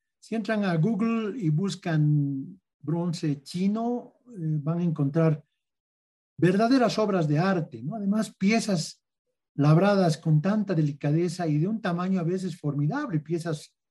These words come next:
grandes y pesadas que hasta el día de hoy, eh, son difíciles de replicar, ¿no? No hay a veces la capacidad para, para bronce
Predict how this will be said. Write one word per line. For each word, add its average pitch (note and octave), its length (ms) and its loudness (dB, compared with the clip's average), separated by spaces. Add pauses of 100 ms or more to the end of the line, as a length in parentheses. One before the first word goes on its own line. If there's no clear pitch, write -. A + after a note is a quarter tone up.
(420)
grandes G3+ 480 6
y F#3+ 80 2
pesadas D3+ 640 2
que D#3 160 0
hasta C#3+ 220 -2
el D3 100 2
día G#3 160 0
de G#3 140 -2
hoy, G3+ 280 -4 (600)
eh, D#3+ 580 2 (160)
son G#3+ 320 0
difíciles F#3 500 0
de C3+ 100 -2
replicar, C#3 800 0
¿no? C#3 560 0
No D#3 180 0
hay G3 120 0
a D#3+ 80 0
veces D#3+ 500 -4 (680)
la C#3 200 -2
capacidad D3+ 960 0
para, C3+ 520 -6 (140)
para C3 460 -6
bronce C#3+ 1120 0